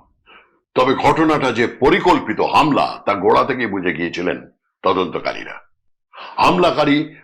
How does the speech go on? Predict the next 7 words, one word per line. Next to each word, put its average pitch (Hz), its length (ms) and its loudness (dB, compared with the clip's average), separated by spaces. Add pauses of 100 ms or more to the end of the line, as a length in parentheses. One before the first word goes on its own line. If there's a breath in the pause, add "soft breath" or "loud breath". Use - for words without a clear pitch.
(200 loud breath)
পেশাদার 151 540 2
বলেও 165 340 4
মনে 104 220 -4
করা 78 240 0
হয়, 82 220 -2
কারণ 123 260 2 (460 loud breath)
তাকে 113 220 0